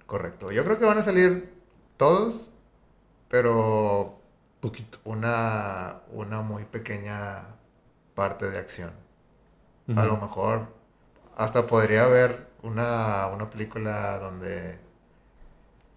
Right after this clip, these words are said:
Speaker 1: sí salen, digamos que en la trama grande,
Speaker 2: Ajá.
Speaker 1: como, como Peter Parker, o sea, de que ellos como Peter Parker, pero ya como que columpiándose en una escena de acción, yo creo que,
Speaker 2: <laughs>
Speaker 1: o sea, que salgan los tres, yo creo que estaría con ganas.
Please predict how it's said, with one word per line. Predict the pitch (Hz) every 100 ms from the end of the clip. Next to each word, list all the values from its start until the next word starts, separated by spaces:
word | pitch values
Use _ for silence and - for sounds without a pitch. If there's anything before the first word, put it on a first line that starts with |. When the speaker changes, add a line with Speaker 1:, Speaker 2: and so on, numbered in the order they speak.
| _
Speaker 1:
sí | - 101
salen, | 113 107 110 107 101 92 87 - 110
digamos | 98 95 104 -
que | 107
en | 98
la | 95
trama | 92 90 101 101 98 87 87 - _ _ _ _ _ _ _ _ _ _ _ _ _ _ _
grande, | 101 95 98 110 127 156 - _ _ _ _ _ _ -
Speaker 2:
Ajá. | 101 107
Speaker 1:
como, | 95 92 87
como | 92 90 87
Peter | 87 - -
Parker, | 95 95 107 104 104 101
o |
sea, | 98 92
de | 90 87
que | -
ellos | 90 95 -
como | 98 90
Peter | 87 - -
Parker, | 101 - - -
pero | 107 101 101
ya | 98 101 110 117
como | 131 117
que | 113 110
columpiándose | 107 98 95 104 117 127 127 131
en | 120
una | 123
escena | 131 127 131
de |
acción, | 113 123 131
yo | 120
creo | 113 113
que, | 120 101 87
Speaker 2:
<laughs> | - - - - 117 - _ _ _ _
Speaker 1:
o | 110
sea, | 117
que | 113
salgan | 110 120 147
los | -
tres, | 120 160 170
yo | 120
creo | 139
que | 185
estaría | 175 139
con | 139 113
ganas. | 110 139 202 -